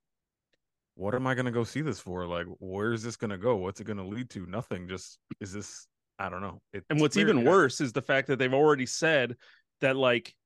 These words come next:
Speaker 2: they could make a third one with Jason Momoa.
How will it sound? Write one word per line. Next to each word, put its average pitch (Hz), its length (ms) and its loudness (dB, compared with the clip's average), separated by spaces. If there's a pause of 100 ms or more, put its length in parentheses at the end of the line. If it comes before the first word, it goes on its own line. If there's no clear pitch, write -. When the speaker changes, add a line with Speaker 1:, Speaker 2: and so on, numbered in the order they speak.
(1160)
Speaker 2:
they 147 160 4
could 127 140 -4
make 139 180 2
a 131 40 0
third 175 340 2
one 110 280 0
with 110 120 -2
Jason 127 300 0
Momoa. 123 480 -2